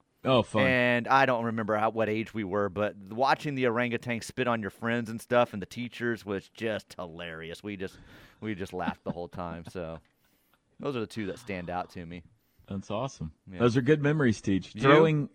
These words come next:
Speaker 1: U-, uh, U F Os at each other and a spitting orangutan. I feel like every field trip we ever took in Mustang was to the, the planetarium. <laughs>
Speaker 2: <laughs> You don't remember any others?
Speaker 1: I don't remember.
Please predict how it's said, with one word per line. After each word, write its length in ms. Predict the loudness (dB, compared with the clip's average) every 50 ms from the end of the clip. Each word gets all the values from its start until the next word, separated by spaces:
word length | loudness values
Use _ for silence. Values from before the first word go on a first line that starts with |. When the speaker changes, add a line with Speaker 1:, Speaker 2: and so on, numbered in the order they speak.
| _ _ 2
Speaker 1:
U-, 240 | 4 4 6 4 2 2
uh, 60 | -2
U 220 | 0 2 4 4
F 160 | 4 4 4
Os 200 | 4 4 6 4
at 60 | 2 0
each 180 | 0 0 0
other 240 | 0 0 0 0 -2
and 120 | -2 -2
a 140 | -2 -4 -4 -6
spitting 340 | -10 -14 -2 -2 0 2 2
orangutan. 460 | 2 2 2 0 0 -2 -4 -8 -10 -10 _ -20 -20 -20 -20 -20 -20 -20 -20 -20 _ _
I 80 | -6 -6
feel 180 | -2 0 2
like 180 | 2 2 0 2 6
every 260 | 6 6 8 8 2
field 280 | 0 2 4 4 4 4
trip 240 | 4 2 2 2 2
we 120 | 2 4
ever 200 | 4 4 2 0
took 260 | -2 2 2 2 4
in 100 | 4 4
Mustang 480 | 4 4 2 0 0 0 0 2 2 2
was 200 | 0 0 -2 -4
to 160 | -2 0 0 2
the, 120 | 2 0 _ _ _ _ _ _ _ _ _ _ _ _ _ _ _ _ -20 -16 -8
the 120 | -8 -8 -8
planetarium. 880 | -8 -6 -4 -2 0 0 0 0 2 2 2 4 2 2 0 -2 -6 _
<laughs> 40 | _ _ _ _ _ _ _ _ _ _ _ _ _ _ _ _ _ -10
Speaker 2:
<laughs> 60 | -8 -6 -6 -8 -8 -8 -12 _ -12 -20 -20 _ -18 -18 -18 _ -20 -20 _ -20 -20 _ -18 -16 _ -4 -4 -4 _ -6 -6 -4 0 -2 -2 0 0 -4 -4 _ _ -20 _ _ -16 -16 -16 -12 -12
You 80 | -6
don't 320 | -6 2 4 4 4 4 2
remember 560 | -2 -4 -4 -4 -4 -8 -8 _ 0 0 0 0 0
any 120 | -2 -2
others? 640 | -2 -4 -4 -8 -8 -8 -6 -14 -14 _ -14 -18 -18 _ _ _ -20 _ -6
Speaker 1:
I 80 | -4 -2
don't 220 | 0 0 -2 0
remember. 580 | 0 -2 0 0 0 2 2 2 2 2 0